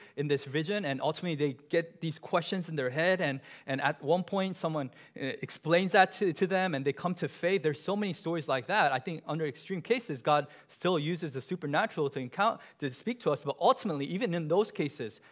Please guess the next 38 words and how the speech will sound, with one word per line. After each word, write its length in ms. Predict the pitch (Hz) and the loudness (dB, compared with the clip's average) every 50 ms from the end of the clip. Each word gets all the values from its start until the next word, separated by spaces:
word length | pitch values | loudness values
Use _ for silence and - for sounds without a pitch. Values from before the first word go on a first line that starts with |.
| - _ _ _ _ _ _ _ _ _ _ _ _ _ _ _ - | -20 _ _ _ _ _ _ _ _ _ _ _ _ _ _ _ 2
like, 280 | 151 156 151 143 - - - - 147 | 4 4 4 4 2 -4 -16 -8 -4
the 80 | 131 | -2
moment 300 | 147 156 196 233 240 220 | 2 4 6 6 6 6
of 80 | 180 160 | 4 2
con-, 240 | - - - - 151 | -2 -4 -6 -6 -4
conversion 480 | - 151 147 139 214 240 226 185 151 | -4 -2 6 8 8 8 8 6 2
is 100 | 139 120 | 0 2
not 220 | 135 160 190 185 - | 4 6 6 6 4
the 60 | 165 | 2
moment 280 | 151 160 175 170 165 151 | 2 2 2 2 0 0
of 140 | 135 120 | 0 -2
the 60 | 131 120 | -4 2
vision. 500 | 123 208 254 208 151 139 120 110 113 - - _ - | 4 4 4 4 0 -4 -4 -4 -8 -12 -16 _ -16
It's 100 | - - | -10 -4
the 80 | 147 | 0
moment 180 | 160 170 175 151 | 2 2 2 2
when 80 | 147 139 | 0 -2
someone 220 | - 165 175 160 | -2 -2 -2 -2
explains 500 | 135 - - - - - 208 247 262 190 | -2 -4 -6 -8 -2 0 0 2 2 4
that 200 | 190 147 123 117 | 2 2 2 2
vision, 340 | 147 135 120 117 120 110 104 - - - - - - | 0 -2 -2 -4 -6 -10 -10 -12 -18 -20 -14 -4 -2
that 160 | 135 123 - | -2 -2 0
point, 280 | - 233 220 214 - - | 2 2 2 2 0 -2
they 140 | 151 156 | -2 -2
point 560 | 151 151 - - - 262 262 262 262 - - - | -2 -4 -8 -2 2 4 4 4 2 -2 -6 -6
people 260 | - 240 - 214 196 | -6 -4 -2 -2 -4
to 120 | - - 151 | -4 -4 -6
Scripture 400 | - - - 214 208 208 - 147 | -2 4 4 4 4 4 0 -4
and 100 | 135 - | -4 -2
says, 280 | - 147 131 123 - - - - _ | 0 0 0 0 -2 -8 -18 -20 _
"See, 420 | - - - - 160 170 190 196 - _ _ _ _ _ _ _ | -16 -12 -8 -6 -6 -6 -6 -8 -12 _ _ _ _ _ _ _
this 280 | - 147 151 147 - - | -8 -6 -6 -6 -6 -8
is 160 | 131 113 - | -10 -10 -8
Jesus." 520 | - 120 104 92 - - - - - - _ _ _ _ _ _ _ _ _ _ _ _ _ _ _ _ _ _ _ _ _ _ _ - | -10 -10 -10 -12 -14 -18 -20 -20 -20 -20 _ _ _ _ _ _ _ _ _ _ _ _ _ _ _ _ _ _ _ _ _ _ _ -8
That 220 | 117 120 - - | -6 -6 -4 -4
through 120 | 160 160 | -4 -2
God's 380 | 143 160 147 143 151 151 - - | 0 2 2 2 2 0 -4 -6
word, 340 | 131 127 117 107 101 95 | -2 -2 -2 -2 -2 -6